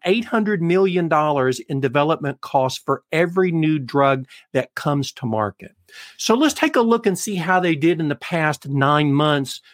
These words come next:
with their revenues. Twenty twenty, if we look at it ending up in September,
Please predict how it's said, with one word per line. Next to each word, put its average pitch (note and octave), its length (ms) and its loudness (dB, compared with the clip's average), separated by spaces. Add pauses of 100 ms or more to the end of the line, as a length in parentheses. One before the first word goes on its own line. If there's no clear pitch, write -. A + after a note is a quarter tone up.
(120)
with E3 220 0
their C#3+ 180 2
revenues. A2+ 680 -4 (340)
Twenty C#4+ 340 0
twenty, G#3+ 600 0
if E3+ 160 -4
we G3 120 2
look G#3 220 -2
at F#3 100 2
it F3+ 160 0
ending G3 360 4
up F3 180 0
in E3+ 160 0
September, D#3 960 0